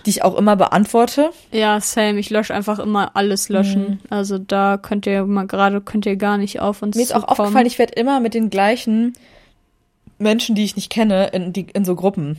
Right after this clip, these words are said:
Speaker 1: hinzugefügt. Die heißen immer, äh, Angelo, Nelly und Finn.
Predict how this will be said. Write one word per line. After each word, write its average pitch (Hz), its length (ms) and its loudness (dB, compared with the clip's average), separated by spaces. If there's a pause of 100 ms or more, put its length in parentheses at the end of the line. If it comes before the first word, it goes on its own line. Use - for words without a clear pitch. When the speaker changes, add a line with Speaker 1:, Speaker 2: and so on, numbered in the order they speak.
Speaker 1:
hinzugefügt. 156 640 -8 (120)
Die 208 80 -2
heißen 247 220 -2
immer, 277 340 -2 (360)
äh, 226 220 0
Angelo, 269 500 0
Nelly 233 340 0
und 269 120 0
Finn. 180 380 -2